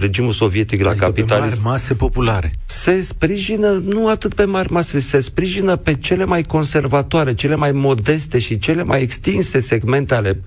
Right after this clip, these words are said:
Speaker 1: ale, p-, p-, m, populației rusești și, în principal, se sprijină pe, pe, pe sate și pe orașele mici din Rusia, care reprezintă majoritatea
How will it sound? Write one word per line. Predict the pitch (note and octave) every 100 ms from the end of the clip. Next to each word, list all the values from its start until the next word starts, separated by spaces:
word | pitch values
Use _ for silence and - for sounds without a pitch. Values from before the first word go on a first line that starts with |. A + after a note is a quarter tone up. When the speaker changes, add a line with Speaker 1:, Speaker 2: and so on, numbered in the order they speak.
| - - -
Speaker 1:
ale, | - A2 A2
p-, | G2+ A#2 G2+ F#2+
p-, | F#2+ G2+ F#2 F2 F2+
m, | - G#2 F#2 E2+
populației | A2 - A2+ C3+ C#3+
rusești | A#2+ G#2+ D3+ D3+
și, | D#3+
în | D3+
principal, | C#3+ D3 - - - F#3
se | E3 C#3+
sprijină | - E3 E3+ D#3+ D3
pe, | - G#2 - - - D#2+ -
pe, | A#2+ A2 G#2+
pe | G#2
sate | F2+ - D3+ D3+ G3+ G3 - -
și | - -
pe | -
orașele | E3 E3 F3+ - D3 D3
mici | D#3 C3+ - -
din | G2+ A2+
Rusia, | G2 F2+ -
care | - C3 C3+
reprezintă | C#3 C3+ A2+ D3+ E3+
majoritatea | D3+ B2+ E3 D3 D3+ C#3 C3+ E3 - F#2+